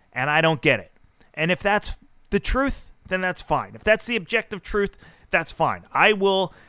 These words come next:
stand back and admit that I'm an idiot in that case. It's the same deal with Bitcoin, you know? If Bitcoin goes to a trillion and it becomes adopted as worldwide money in ten years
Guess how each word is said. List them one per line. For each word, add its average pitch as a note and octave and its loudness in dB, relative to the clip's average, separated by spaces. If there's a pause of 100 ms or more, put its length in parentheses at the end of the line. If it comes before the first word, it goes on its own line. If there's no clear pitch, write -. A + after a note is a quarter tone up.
(120)
stand A#3 -2
back B2+ 0
and D3+ -6
admit C#3 -4 (420)
that D#3 -2
I'm D3+ 2
an E3+ 2
idiot F3 4 (160)
in B2+ -8
that A2 -10
case. - -8
It's - -16
the - -8
same C#4+ -4
deal C4+ 6
with C4+ -12
Bitcoin, G#2+ -2
you C3 -4
know? G3+ 2 (420)
If - -20
Bitcoin G#3 2
goes G3 2
to G3 0
a F#3+ 2
trillion G3+ 2 (100)
and E3+ -2
it F3+ -2
becomes F3+ -2
adopted E3 0
as D3+ -2
worldwide D3+ 0
money D#3+ -2 (140)
in D3+ -4
ten E3+ 0
years E3 -6